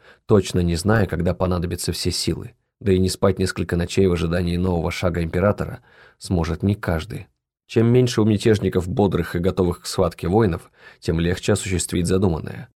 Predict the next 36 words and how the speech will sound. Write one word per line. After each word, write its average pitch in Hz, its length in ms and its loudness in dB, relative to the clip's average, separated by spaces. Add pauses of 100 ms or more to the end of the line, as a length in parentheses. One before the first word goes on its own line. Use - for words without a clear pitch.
(520)
И 117 80 6
вот 127 180 6
за 120 100 6
несколько 120 420 0
часов 107 380 2
перед 85 220 -2
миссией 104 540 2 (360)
Рельгор 92 460 2
сорвался. - 800 -6 (200)
Решил 95 420 2
поговорить 85 440 0
с - 100 -6
Альвой. - 400 -8 (320)
Эманор 123 380 4
как - 180 -4
раз 127 160 2
появился 113 540 4
в 92 40 2
замке 95 320 2
Адельтаха, 90 600 -2 (300)
якобы 98 460 2
для 87 160 2
очередного 90 540 2
обсуждения. 87 760 -2 (440)
Поскольку 127 460 0
он 123 100 4
приходил 117 400 4
к - 80 -2
императору 95 520 2
в 87 60 2
это 92 200 2
же 87 120 -2
время 87 280 4
уже 82 180 0
несколько 85 520 -2
дней, 123 400 0